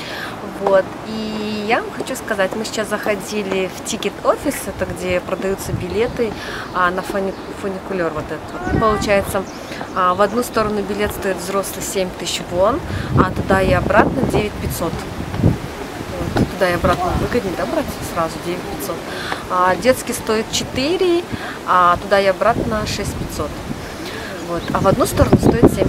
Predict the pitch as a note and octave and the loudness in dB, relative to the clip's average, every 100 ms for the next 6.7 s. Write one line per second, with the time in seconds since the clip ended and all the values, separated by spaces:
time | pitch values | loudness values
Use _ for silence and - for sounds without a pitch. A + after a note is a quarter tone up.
0 | - - - - - - - - - G#3+ | 2 2 4 6 6 8 8 8 6 4
1 | G#3+ A3 A3 G3+ G3+ F#3+ - F#3+ A3 A#3+ | 2 0 0 -2 -2 -2 0 -2 0 -2
2 | G3 F3 F#3 F#3 - - A#3 - A#3 F3+ | -2 -2 -2 -2 -2 -2 -2 2 2 2
3 | F#3 G3 A#4+ D4 - - - F3+ F#3+ - | 2 4 4 2 -2 -6 -4 -4 -4 -4
4 | - - G#3 G3+ - - F4+ D#4 C#4 C#4+ | -6 -4 -4 -6 -8 0 2 2 4 6
5 | - D#4 - B3+ A3+ C4+ A#3+ G3+ G3 F#3+ | 6 6 2 2 4 2 2 4 4 4
6 | F3+ G3 G#3 - - - | 0 4 4 4 -2 -4